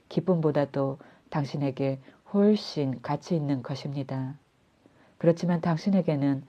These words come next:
생각을 선택할 자유를 빼앗으려고 하는 이 힘이 작용하고 있습니다. 외부로부터 작용하는 것의 예를 들어보면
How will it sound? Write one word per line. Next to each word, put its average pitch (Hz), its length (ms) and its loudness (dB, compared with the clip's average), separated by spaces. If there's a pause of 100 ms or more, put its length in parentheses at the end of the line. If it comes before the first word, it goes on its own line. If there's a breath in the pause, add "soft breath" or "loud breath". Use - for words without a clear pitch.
(240 soft breath)
생각을 190 520 4
선택할 214 540 2
자유를 151 540 2 (320 loud breath)
빼앗으려고 196 720 4
하는 170 300 0
이 151 200 -2
힘이 175 480 2
작용하고 156 500 0
있습니다. 135 640 -6 (500 soft breath)
외부로부터 156 680 4
작용하는 160 540 -2
것의 147 420 -2
예를 160 260 2
들어보면 147 640 -2